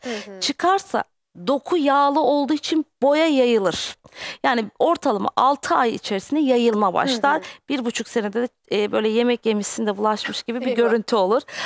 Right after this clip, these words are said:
Speaker 2: O yüzden dudağınız ince ise bunu bir dolgu yöntemiyle dolgunlaştırıp sonra pigmentle, e, bir dudak renklendirme yapılabilir.
Speaker 1: Hı hı.
Speaker 2: E, onun dışında hem, e,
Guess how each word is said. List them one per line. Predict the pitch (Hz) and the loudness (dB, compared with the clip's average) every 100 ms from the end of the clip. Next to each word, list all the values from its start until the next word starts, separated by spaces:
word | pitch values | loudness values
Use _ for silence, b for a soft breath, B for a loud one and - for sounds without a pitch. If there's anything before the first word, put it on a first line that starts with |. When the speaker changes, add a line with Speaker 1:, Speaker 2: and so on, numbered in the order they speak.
| B B | B B
Speaker 2:
O | - | 0
yüzden | 392 339 330 349 B B B - | 2 2 2 0 B B B -6
dudağınız | 285 330 370 392 320 - | 0 2 4 2 0 -2
ince | 285 294 339 339 | 0 0 0 0
ise | - - 226 285 - - | 0 0 0 0 -6 -4
bunu | 302 285 | -2 0
bir | 294 - | -2 2
dolgu | 254 269 240 320 | 4 4 2 2
yöntemiyle | 294 233 - 220 196 180 170 - | 2 0 -2 -4 -2 -2 -2 0
dolgunlaştırıp | 233 226 277 269 277 277 - 285 339 _ B B | 0 2 0 2 0 -2 -4 -4 -6 _ B B
sonra | - - 370 381 254 | -14 -2 2 2 0
pigmentle, | - 226 202 196 185 - 185 - _ - | -4 -8 -4 -4 -4 -2 -2 -2 _ -6
e, | 180 175 175 175 - | -4 -2 -2 -2 -2
bir | 202 185 - - | -2 -2 -10 -6
dudak | 202 214 - | -2 -2 -2
renklendirme | 208 190 202 190 180 185 185 | -4 -2 0 0 0 -2 -2
yapılabilir. | 190 - 180 175 175 175 240 | -2 -2 -2 -2 -2 -6 -6
Speaker 1:
Hı | |
hı. | 202 196 185 - - - | -8 -12 -12 -12 -8 -2
Speaker 2:
E, | 202 196 | 0 2
onun | - 277 349 359 | 2 2 2 0
dışında | 349 - 330 302 339 370 B 285 B | -2 -2 0 2 0 -2 B -14 B
hem, | - 277 311 294 | -2 0 2 0
e, | - 233 226 220 | 0 2 2 2